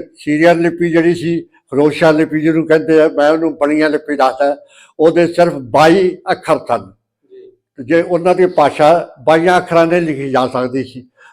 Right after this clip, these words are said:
Speaker 1: ਪਰ ਸਾਡੀ ਭਾਸ਼ਾ ਜਿਹੜੀ ਹੈ, ਬੜੀ ਗੁੰਝਲਦਾਰ ਹੈ, ਇੰਡੋ ਯੂਰਪੀਅਨ ਹੈ,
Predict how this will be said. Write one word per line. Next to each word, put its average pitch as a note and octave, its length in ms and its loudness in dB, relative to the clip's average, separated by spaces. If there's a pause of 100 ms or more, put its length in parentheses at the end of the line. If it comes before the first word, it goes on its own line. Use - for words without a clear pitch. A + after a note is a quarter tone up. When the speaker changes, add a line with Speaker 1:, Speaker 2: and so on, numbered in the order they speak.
Speaker 1:
ਪਰ D#3+ 120 2
ਸਾਡੀ D3+ 580 0 (100)
ਭਾਸ਼ਾ C#3+ 320 4
ਜਿਹੜੀ D#3+ 300 2
ਹੈ, D#3+ 140 4
ਬੜੀ D3+ 260 0
ਗੁੰਝਲਦਾਰ D#3 560 0
ਹੈ, D#3+ 140 4
ਇੰਡੋ D#3 240 0
ਯੂਰਪੀਅਨ D#3 480 0
ਹੈ, D#3+ 120 -2